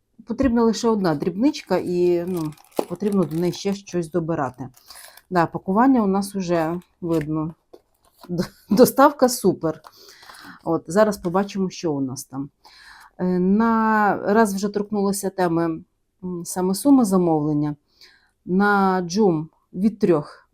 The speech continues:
м, одиниць. Ціна саме та, що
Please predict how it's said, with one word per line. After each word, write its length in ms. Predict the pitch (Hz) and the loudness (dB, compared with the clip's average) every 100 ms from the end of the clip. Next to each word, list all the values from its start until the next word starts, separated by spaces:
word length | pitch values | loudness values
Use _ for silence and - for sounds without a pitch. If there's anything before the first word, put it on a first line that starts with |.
| - | -10
м, 340 | 208 208 208 - | -8 -8 -10 -6
одиниць. 600 | 220 240 233 247 262 - _ _ _ _ | 0 2 4 2 -2 -10 _ _ _ _
Ціна 380 | - 226 214 220 | 0 0 2 -2
саме 320 | - 214 208 | -2 -2 -2
та, 220 | 202 202 | -2 -4
що 480 | 202 - 196 190 185 | -4 -4 -2 -2 -4